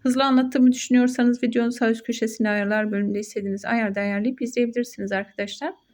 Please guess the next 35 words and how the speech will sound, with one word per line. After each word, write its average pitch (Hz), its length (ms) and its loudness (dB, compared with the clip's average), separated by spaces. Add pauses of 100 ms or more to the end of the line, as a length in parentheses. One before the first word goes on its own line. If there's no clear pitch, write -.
(460)
Bugün 330 140 0
sizlere 285 360 0
hazırladığım 277 460 -2
modele 254 320 2
ben 254 180 6
bu 262 100 2
üç 254 220 -2
rengi 240 300 0
kullandım. 208 540 0
Çimenin 226 360 2
iç 240 240 -4
ben 226 140 2
yeşiline 226 340 -2
yakın 226 360 0
bir 240 80 0
renkle 247 420 0
ve 240 120 0
motiflerine 226 600 -2
de 247 160 -2 (680)
açık 254 320 -2
fuşya 294 340 0
ile 233 180 2
sarı 277 300 -2
rengini 202 360 2
seçtim 202 420 -4
arkadaşlar. 214 640 -4
Ben 254 140 4
modeli 208 300 0
sizlere 202 300 -4
anlatmak 202 460 -4
amacıyla 233 400 -4
bu 262 80 -4
üç 254 240 -4
rengi 196 200 -2
seçtim. 214 480 -6